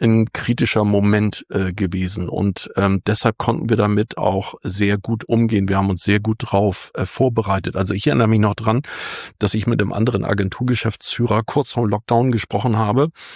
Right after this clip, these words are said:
und ihm gesagt habe, wir haben Pläne erarbeitet, ähm, den Leuten, ähm, äh, Geräte nach Hause zu schicken, die, äh, Computer,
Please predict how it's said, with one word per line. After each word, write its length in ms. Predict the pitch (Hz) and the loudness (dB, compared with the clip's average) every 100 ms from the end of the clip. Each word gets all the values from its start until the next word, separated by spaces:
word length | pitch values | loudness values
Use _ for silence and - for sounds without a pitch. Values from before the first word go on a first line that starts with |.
| - | -12
und 260 | - 104 113 | -2 0 0
ihm 200 | 113 107 | 0 2
gesagt 340 | 101 107 - | 2 0 2
habe, 300 | 113 104 104 - | 0 2 -2 -2
wir 160 | 101 | -4
haben 120 | 101 95 | -4 -4
Pläne 580 | - 123 123 113 107 | 0 2 4 4 2
erarbeitet, 880 | - 101 90 101 101 101 101 95 - - | 0 -2 0 0 0 2 0 -2 -8 -4
ähm, 460 | 98 98 98 98 113 | 0 2 2 0 0
den 220 | 98 95 | 0 2
Leuten, 560 | 95 101 101 101 107 - | 0 0 -2 -2 -4 -4
ähm, 480 | 101 98 95 101 98 | -2 0 0 -2 -2
äh, 420 | - 107 104 113 | -2 -2 -2 -2
Geräte 500 | 117 110 117 113 113 | -2 2 2 2 2
nach 200 | 104 - | 2 2
Hause 320 | 101 101 92 | 0 2 -2
zu 120 | - 95 | -2 -4
schicken, 500 | - 98 - 98 98 | -2 -2 0 0 2
die, 220 | 104 98 | 0 0
äh, 200 | 92 - | -2 -4
Computer, 720 | - 117 110 117 110 104 101 | 0 -2 0 0 2 2 2